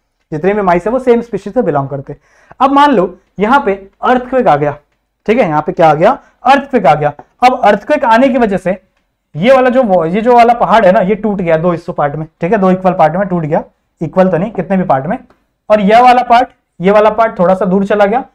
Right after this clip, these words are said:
ये वाला पार्ट थोड़ा सा दूर चला गया और दोनों के बीच में बच्चों एक खाई आ गई, दोनों के बीच में क्या आ गई?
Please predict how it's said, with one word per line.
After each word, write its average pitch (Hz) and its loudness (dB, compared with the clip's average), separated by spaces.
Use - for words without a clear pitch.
ये 175 -2
वाला 202 2
पार्ट 202 0
थोड़ा 185 0
सा 196 -6
दूर 190 -2
चला 196 0
गया 226 -2
और 220 0
दोनों 208 0
के 240 0
बीच 240 0
में 247 2
बच्चों 240 0
एक 247 -4
खाई 175 0
आ 156 2
गई, 139 -4
दोनों - -14
के 175 -2
बीच 175 -6
में 185 -2
क्या 175 2
आ 165 2
गई? 247 -2